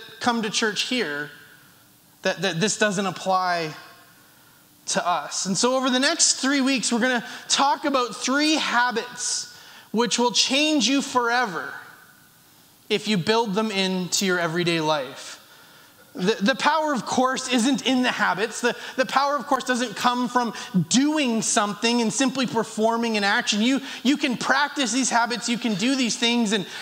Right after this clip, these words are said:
and completely miss the point. But if we can do these things regularly, it can lead us to focus daily on what matters most and to see God and how he shows up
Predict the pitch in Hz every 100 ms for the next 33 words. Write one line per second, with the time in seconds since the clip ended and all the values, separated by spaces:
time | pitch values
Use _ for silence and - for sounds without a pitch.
0 | - 220 226 220 - 254 262 247 220 233
1 | - 196 - - 285 262 156 156 - -
2 | - - - - - - - - - -
3 | 240 226 330 330 254 151 294 320 320 285
4 | - 269 254 190 220 240 214 240 208 202
5 | 208 214 208 226 208 - - 226 294 311
6 | - 262 247 285 277 269 196 160 247 269
7 | 294 285 262 233 220 262 202 220 226 240
8 | 233 190 170 190 214 220 143 170 - -
9 | - - - - - - - - - -
10 | - - - _ _ _ _ _ 233 196
11 | 220 - 262 196 220 226 240 247 240 196
12 | 180 247 214 220 - 247 240 190 214 -